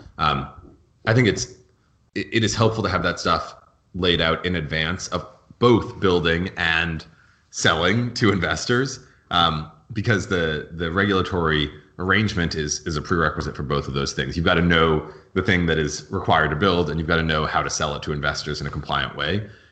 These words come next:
Uh, and so I think that's really helpful. You know, I think naturally I would like to see that sort of regulation, those sorts of ideas get expanded to, um, you know, more common jurisdictions, whether that's, uh,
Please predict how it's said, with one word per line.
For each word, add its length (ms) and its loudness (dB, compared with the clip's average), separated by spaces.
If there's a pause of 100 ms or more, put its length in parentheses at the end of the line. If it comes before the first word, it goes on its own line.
Uh, 160 2
and 120 -4
so 80 -2
I 40 0
think 100 -4
that's 180 -6
really 140 -4
helpful. 540 -4 (220)
You 80 0
know, 80 4
I 40 4
think 220 -2 (240)
naturally 460 0
I 60 2
would 120 -2
like 220 -2
to 80 -8
see 540 -4 (280)
that 360 -2
sort 260 -6
of 360 -6 (500)
regulation, 520 -2
those 160 -2
sorts 220 -4
of 40 -8
ideas 480 -2 (220)
get 140 0
expanded 640 -2
to, 440 -2 (320)
um, 380 -4 (140)
you 100 -4
know, 80 2
more 220 2
common 560 0
jurisdictions, 960 -2 (240)
whether 220 4
that's, 540 0
uh, 180 -2